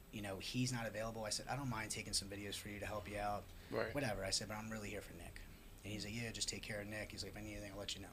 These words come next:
Speaker 1: Cool. We get there. Gilco ended up having time. Um, he had called me on my way there and said, "Hey, am I stepping on your toes by coming?" And I said, "No, man." I said, "I was just trying to help you out."
Speaker 2: Right.
Speaker 1: And he's like, "All right, cool."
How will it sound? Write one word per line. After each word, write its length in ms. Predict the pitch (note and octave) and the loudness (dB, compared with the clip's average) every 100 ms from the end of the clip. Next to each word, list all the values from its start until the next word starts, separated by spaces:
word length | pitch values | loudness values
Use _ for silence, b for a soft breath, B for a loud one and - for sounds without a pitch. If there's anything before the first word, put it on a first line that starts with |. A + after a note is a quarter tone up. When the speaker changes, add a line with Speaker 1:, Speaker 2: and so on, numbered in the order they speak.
| - | -8
Speaker 1:
Cool. 260 | - G2+ E2+ - - B B B B B B B B B - - - - | -6 -4 -4 -8 -10 B B B B B B B B B -12 -12 -4 4
We 100 | C#3 | 6
get 180 | C#3 C3+ | 6 6
there. 360 | B2+ B2 B2 B B B B - | 6 6 4 B B B B -2
Gilco 400 | A#2+ A#2+ C3 A2+ | 4 6 6 4
ended 180 | A2 G#2+ | 2 2
up 120 | G2+ | 2
having 240 | G#2+ G#2 | 0 2
time. 520 | - G#2 G2+ G2+ G2+ F#2+ - - - | 0 0 0 -2 -4 -6 -8 -8 -2
Um, 440 | G2+ G2 G2 F#2+ - - | 0 0 -2 -6 -8 -2
he 120 | D#3 | 2
had 160 | C#3+ - | 4 2
called 360 | - A#2+ A#2+ | 0 2 2
me 280 | A2+ G#2 G2 - - | 0 -2 2 2 2
on 100 | A2 | 0
my 120 | G#2 | 0
way 180 | G#2 G#2 | 2 0
there 140 | G#2 | 0
and 100 | G#2 | 0
said, 120 | G#2 G2+ | 0 2
"Hey, 400 | A#2 A2 G#2+ - B B B G#2+ | 2 2 0 -4 B B B -2
am 80 | |
I 60 | G#2+ | 6
stepping 300 | G#2+ - A2+ | 8 8 2
on 100 | G#2 | -2
your 100 | G2+ | 0
toes 400 | F#2+ G#2+ G#2 G2 | 2 2 2 0
by 140 | G2+ G2 | 0 -2
coming?" 300 | G#2+ G2+ F#2+ | -2 -2 -2
And 80 | |
I 120 | G#2+ B2 | 0 0
said, 180 | E3 | 2
"No, 160 | F3 G3 | 2 2
man." 240 | C3+ A2+ B2 | 2 4 6
I 40 | |
said, 180 | - B2+ | 6 6
"I 60 | |
was 120 | C3+ C3 | 4 4
just 160 | B2 | 4
trying 140 | C3 A2+ | 2 2
to 60 | |
help 200 | A2 G#2+ | 2 2
you 180 | A#2+ B2+ | 2 4
out." 260 | A2 G#2+ G2+ B B B B | 4 4 0 B B B B
Speaker 2:
Right. 220 | G#2+ G2+ - - | 2 2 2 2
Speaker 1:
And 200 | A2 A2 | 2 2
he's 140 | A2 | 2
like, 120 | A2+ | 2
"All 80 | D#3 | 4
right, 160 | D#3+ C#3+ | 2 2
cool." 320 | - A2+ G#2 | 2 2 0